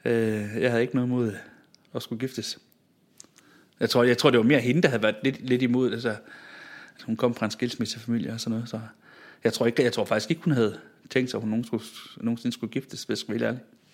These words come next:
Men jeg tror da også, hun blev glad i det, så hun ikke sagt ja, og vi havde også, havde det godt bagefter også, og havde det, øh, jeg havde, havde et godt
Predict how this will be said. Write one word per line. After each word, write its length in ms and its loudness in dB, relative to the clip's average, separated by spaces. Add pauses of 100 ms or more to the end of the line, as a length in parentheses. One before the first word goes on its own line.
(880)
Men 100 4
jeg 100 0
tror 120 0
da 60 0
også, 160 4
hun 80 4
blev 100 2
glad 200 4
i 20 6
det, 120 0
så 60 -2
hun 80 0
ikke 120 -4
sagt 180 0
ja, 220 0
og 200 -4 (920)
vi 80 2
havde 140 4
også, 240 2 (840)
havde 140 -2
det 80 -4
godt 220 2
bagefter 380 4
også, 260 0
og 260 0 (880)
havde 240 2
det, 220 2
øh, 180 -2 (1400)
jeg 100 -2
havde, 120 4
havde 160 4
et 40 -12
godt 160 4